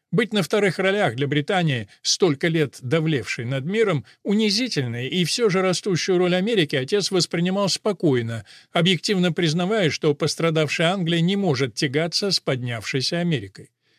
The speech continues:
Куда больше Черчилля беспокоило другое. Англия не просто потеряла лидерство в мире, она потеряла его в Европе. Победив Германию, вдруг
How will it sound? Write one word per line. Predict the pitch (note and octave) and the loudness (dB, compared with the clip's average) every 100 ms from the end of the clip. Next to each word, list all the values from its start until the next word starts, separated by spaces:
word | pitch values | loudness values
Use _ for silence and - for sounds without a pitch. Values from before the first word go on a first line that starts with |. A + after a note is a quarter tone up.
| _ _ - | _ _ -2
Куда | G#3+ G#3 | 2 4
больше | F#3+ - F3+ | 2 0 0
Черчилля | A3+ F#3 G#3 F#3+ | 2 2 2 2
беспокоило | F3 - F#3 G#3 F3+ F3 | 2 0 0 2 2 2
другое. | F3 F3+ D#3+ G2+ - - - - | 2 2 0 -2 -10 -20 -10 0
Англия | G3 F#3+ G3+ | 0 2 2
не | F#3 | 2
просто | F#3+ G#3+ G#3+ - | 2 2 2 0
потеряла | C#3+ D#3+ E3+ D#3+ D3 | 0 0 2 2 2
лидерство | D3 C#3+ C#3+ C3+ D3+ | 2 2 0 0 -2
в | C3+ | 0
мире, | C#3+ A#2 G#2 - _ _ | -2 -4 -10 -14 _ _
она | D#3+ F3+ F#3 | 0 2 2
потеряла | - F3+ F#3+ E3+ D#3+ E3 | 2 2 4 4 4 4
его | F3 F#3 | 4 2
в | E3+ | 2
Европе. | G3 G3+ G#3 - F#2+ - _ _ _ _ | 0 2 2 0 -6 -18 _ _ _ _
Победив | E3 G3+ A3+ G3 | 2 2 2 2
Германию, | G3 F3+ F3 G3 G#3 | 2 2 2 2 2
вдруг | D#3 E3 G3+ - | 2 2 2 0